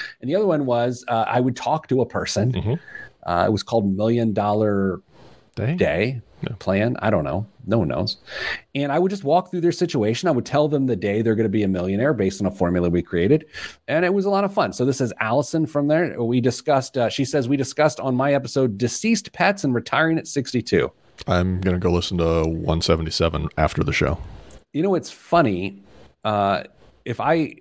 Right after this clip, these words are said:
Speaker 1: I, I, I have a terrible memory. You know this, right?
Speaker 2: Yes.
Speaker 1: Um, the fact that she said we talked about deceased pets and retiring at sixty-two seems rather consistent with what this show has to offer.
Speaker 2: <laughs> Yeah. No, I, it's not out of the realm of possibility.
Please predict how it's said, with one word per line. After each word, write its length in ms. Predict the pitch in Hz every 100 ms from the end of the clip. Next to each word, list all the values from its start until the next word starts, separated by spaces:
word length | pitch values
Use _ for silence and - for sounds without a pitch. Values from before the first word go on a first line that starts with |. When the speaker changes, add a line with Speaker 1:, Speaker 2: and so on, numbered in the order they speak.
| -
Speaker 1:
I, 200 | 131 135
I, 160 | 123 117 -
I 120 | 107 110
have 160 | 104
a 40 | 95
terrible 300 | - 87 78
memory. 320 | 82 80 78
You 120 | 92
know 120 | 85
this, 240 | - - -
right? 240 | - 50 -
Speaker 2:
Yes. 200 | 143 90 - - - -
Speaker 1:
Um, 480 | 101 92 85 78 - - - - - _ _
the 120 | 127
fact 320 | 117 139 147 -
that 280 | 104 -
she 180 | - 131
said 260 | 120 135 127
we 100 | 120
talked 220 | - 120
about 200 | 110 101
deceased 460 | 107 - 117 120 -
pets 300 | 104 120 101
and 80 |
retiring 340 | 95 - 113 113
at 80 | -
sixty-two 420 | 120 104 107 110
seems 340 | - 190 151
rather 260 | 131 127 123
consistent 540 | 113 104 117 - 90
with 140 | 95 95
what 200 | 98 90
this 120 | 80
show 200 | - 85
has 200 | 82 78
to 80 | 73
offer. 380 | 65 - - - 906
Speaker 2:
<laughs> 80 | - 880 - -
Yeah. 120 | 202 -
No, 160 | - 156
I, 140 | 139
it's 280 | 123 107 113
not 200 | 147 131
out 100 | 120
of 80 | 113
the 80 | 101
realm 180 | 104 85
of 80 |
possibility. 640 | 95 82 85 80 - -